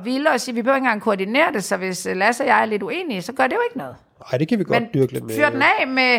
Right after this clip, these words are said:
Speaker 1: med,
Speaker 2: Vi er
Speaker 1: hvad med
Speaker 2: faktisk
Speaker 1: det
Speaker 2: uenige
Speaker 1: her
Speaker 2: om nogle
Speaker 1: og sådan
Speaker 2: ting og
Speaker 1: noget,
Speaker 2: sager.
Speaker 1: ikke? Det kan vi prøve, men I kan også prøve.
Speaker 2: Det er det. Men gå ind og like vores side, eller følg den, eller hvad man nu gør, og så, øh,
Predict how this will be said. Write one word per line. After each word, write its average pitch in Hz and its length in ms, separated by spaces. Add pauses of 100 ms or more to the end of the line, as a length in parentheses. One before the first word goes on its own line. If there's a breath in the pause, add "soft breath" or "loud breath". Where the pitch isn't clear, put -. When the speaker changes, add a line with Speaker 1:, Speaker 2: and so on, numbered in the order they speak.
(340 loud breath)
Speaker 1:
med, 240 160
Speaker 2:
Vi 208 60
er 143 100
Speaker 1:
hvad - 0
med - 20
Speaker 2:
faktisk 254 380
Speaker 1:
det 247 120
Speaker 2:
uenige 156 180
Speaker 1:
her 196 140
Speaker 2:
om - 80
nogle 131 120
Speaker 1:
og 127 60
sådan - 100
Speaker 2:
ting 135 120
og - 60
Speaker 1:
noget, 131 60
Speaker 2:
sager. 139 260
Speaker 1:
ikke? 123 120 (260)
Det 294 120
kan 330 160
vi 349 100 (100)
prøve, 294 200
men 285 160
I 247 100
kan - 160
også - 180
prøve. - 120 (800)
Speaker 2:
Det 131 60
er 127 40
det. 123 220
Men 160 80
gå 240 120
ind 247 100
og 254 60
like 214 260
vores 214 180
side, 208 360
eller 151 120
følg 180 300
den, 190 80
eller 151 120
hvad 139 100
man 170 120
nu 170 100
gør, 139 200
og 147 220
så, - 140
øh, 147 380